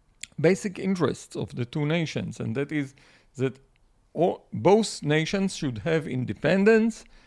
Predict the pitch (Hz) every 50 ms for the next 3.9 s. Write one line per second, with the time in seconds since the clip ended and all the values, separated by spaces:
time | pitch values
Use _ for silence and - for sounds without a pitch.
0 | - - _ _ - - - 131 143 147 147 147 147 143 - - _ - - _
1 | - 147 143 139 143 - - - - - 143 139 143 - - _ _ - 131 127
2 | 170 190 226 226 - - 208 196 196 185 - 196 175 165 - - 180 160 135 123
3 | 143 151 139 120 113 113 147 147 143 - - - - - - - -